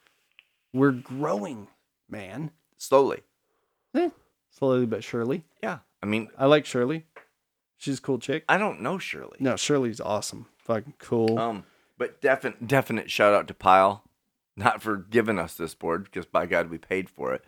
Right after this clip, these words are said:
Speaker 1: Right, every
Speaker 2: But
Speaker 1: time.
Speaker 2: definitely a shout
Speaker 1: Yeah.
Speaker 2: out, and we may even do a review on it. That, that'd be fun.
Speaker 1: The
Speaker 2: We, we've
Speaker 1: review
Speaker 2: never
Speaker 1: would
Speaker 2: done a
Speaker 1: be,
Speaker 2: review.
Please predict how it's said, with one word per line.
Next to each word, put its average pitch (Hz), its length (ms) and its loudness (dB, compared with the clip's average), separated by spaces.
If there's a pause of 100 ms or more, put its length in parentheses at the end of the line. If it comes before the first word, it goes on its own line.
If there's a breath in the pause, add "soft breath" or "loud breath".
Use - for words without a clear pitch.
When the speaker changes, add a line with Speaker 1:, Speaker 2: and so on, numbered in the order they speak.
(160 soft breath)
Speaker 1:
Right, 131 280 2
every 117 260 2
Speaker 2:
But 101 100 -8
Speaker 1:
time. 98 80 -4
Speaker 2:
definitely 131 400 2
a 92 80 -2
shout 95 300 0
Speaker 1:
Yeah. 98 100 2
Speaker 2:
out, 98 180 0
and 110 140 -4
we 117 100 0
may 120 220 6
even 101 320 -2
do 101 160 0
a 95 80 0
review 85 480 -4
on 64 160 -8
it. 58 120 -16 (1080)
That, 123 180 2
that'd 160 160 6
be 196 80 2
fun. 104 380 0 (440)
Speaker 1:
The 135 120 2
Speaker 2:
We, 156 60 6
we've 151 80 6
Speaker 1:
review 156 180 6
Speaker 2:
never 175 160 10
Speaker 1:
would 135 80 8
Speaker 2:
done 135 160 6
a 131 60 6
Speaker 1:
be, 123 40 6
Speaker 2:
review. 98 460 0